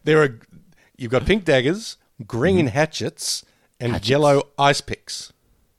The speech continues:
Speaker 2: Ice picks. Oh, ice picks to me is so scary. Like, they, it, it, they, they're really small, but, like, the fact, if someone was chasing me with an ice pick, I would be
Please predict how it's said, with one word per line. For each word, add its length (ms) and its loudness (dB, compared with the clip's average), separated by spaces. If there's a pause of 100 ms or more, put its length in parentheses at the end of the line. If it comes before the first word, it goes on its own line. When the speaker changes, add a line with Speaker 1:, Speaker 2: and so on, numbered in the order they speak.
(100)
Speaker 2:
Ice 300 0
picks. 320 -4
Oh, 180 -2 (320)
ice 260 0
picks 280 -4
to 140 -6
me 380 0
is 120 -4
so 240 2
scary. 520 -4 (500)
Like, 180 -2
they, 240 2
it, 180 -6 (460)
it, 280 -2
they, 120 4
they're 180 4
really 220 2
small, 480 4
but, 360 0
like, 260 -4
the 100 -6
fact, 240 -4
if 60 -6
someone 200 0
was 100 2
chasing 280 0
me 40 4
with 120 4
an 80 -4
ice 240 4
pick, 220 -2
I 120 2
would 140 4
be 240 0